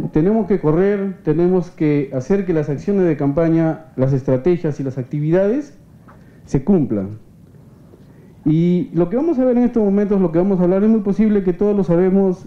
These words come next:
y es muy posible que todos entremos al internet y encontremos información muy bonita, esquematizada, que nos dicen cómo hacer trabajo en tierra. Pero se complica mucho porque,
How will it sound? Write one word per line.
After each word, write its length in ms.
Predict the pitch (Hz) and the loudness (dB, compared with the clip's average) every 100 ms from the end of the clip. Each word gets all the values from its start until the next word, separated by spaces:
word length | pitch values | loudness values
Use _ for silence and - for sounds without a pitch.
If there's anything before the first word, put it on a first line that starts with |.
| - | -10
y 100 | - | -2
es 60 | 190 | 0
muy 100 | 208 | 0
posible 360 | 190 185 202 190 | 0 0 0 0
que 80 | |
todos 380 | 180 190 190 180 | 0 2 2 2
entremos 400 | 165 151 180 180 | 0 0 0 2
al 100 | 160 | 2
internet 400 | 160 156 151 175 | 0 0 2 2
y 60 | 185 | 2
encontremos 500 | 156 147 165 175 156 | 0 0 0 0 0
información 800 | 135 139 123 123 165 165 170 165 - - - - - | -2 0 0 0 0 2 2 -2 -10 -20 -20 -8 0
muy 140 | 202 | 2
bonita, 480 | 190 185 202 180 165 | 4 4 2 2 0
esquematizada, 840 | 156 139 135 135 131 175 170 160 151 | 0 0 -2 -2 0 0 2 0 0
que 80 | |
nos 160 | 143 143 | 0 0
dicen 280 | 165 160 147 | 0 -2 -2
cómo 220 | 175 180 | 0 0
hacer 360 | 147 180 165 120 | 0 0 -2 -2
trabajo 420 | 113 120 110 120 | 0 0 0 -2
en 100 | 110 | -2
tierra. 340 | 104 110 101 104 - - - - - - - - - | -2 -2 -2 -8 -14 -20 -20 -20 -20 -20 -20 -18 -6
Pero 160 | 131 | -4
se 140 | 127 - | -2 -2
complica 380 | 135 160 170 | -2 0 0
mucho 440 | 160 175 165 170 160 | 2 0 0 0 0
porque, 760 | 139 127 131 131 131 123 117 | -2 -4 -2 -2 0 0 -4